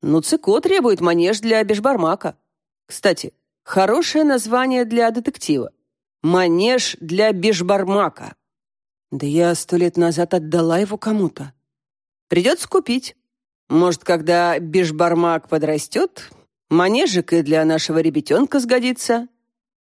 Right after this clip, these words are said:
Только не говори этого Элечке, даже в шутку. Она не переживёт. Марго чувствовала себя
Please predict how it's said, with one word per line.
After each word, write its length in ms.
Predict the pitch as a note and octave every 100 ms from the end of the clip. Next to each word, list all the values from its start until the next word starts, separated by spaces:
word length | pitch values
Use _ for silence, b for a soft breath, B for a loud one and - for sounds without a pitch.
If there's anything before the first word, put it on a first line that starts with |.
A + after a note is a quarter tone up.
| _
Только 340 | - C#3 -
не 180 | D#3 D#3
говори 580 | C3+ D#3 D3+ D3 D#3 G3+
этого 360 | E3+ D#3+ D#3+ E3 -
Элечке, 680 | F3 D3+ D3 - - C#3+ - _ _ _
даже 480 | D#3+ D3+ F3+ G3 A#3
в 80 | -
шутку. 640 | - D3+ C#3+ - C#3 C3+ _ _ _
Она 320 | D#3 E3 E3
не 140 | E3+ F#3+
переживёт. 680 | E3+ D#3 C#3 C#3 C#3+ - _ _ _ _ _ _ _ _ _ _ -
Марго 440 | D3+ D3 C#3 D#3
чувствовала 600 | D3+ E3+ E3 - D3+ D#3+
себя 440 | D#3 D#3+ E3+ E3+